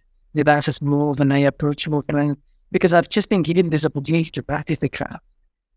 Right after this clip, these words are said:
And with choreography, you need dancers. You can think about it as much as you want. You can also,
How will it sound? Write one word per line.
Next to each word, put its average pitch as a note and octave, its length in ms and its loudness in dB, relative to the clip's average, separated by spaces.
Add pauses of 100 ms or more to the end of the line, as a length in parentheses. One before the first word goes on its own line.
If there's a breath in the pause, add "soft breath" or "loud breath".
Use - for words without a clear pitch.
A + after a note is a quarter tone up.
And D#3+ 120 4
with D#3+ 160 0
choreography, F3 460 2
you D3 160 -2
need D3+ 360 0
dancers. - 640 -8 (360)
You E3+ 100 -2
can D3 120 0
think B3+ 280 2
about D#3 180 4
it D#3 100 2
as C#3+ 100 -4
much D3+ 180 -4
as C3 100 -4
you C3+ 80 -2
want. E3 360 -2 (200)
You D#3+ 100 -4
can D3+ 160 0
also, F#3 400 0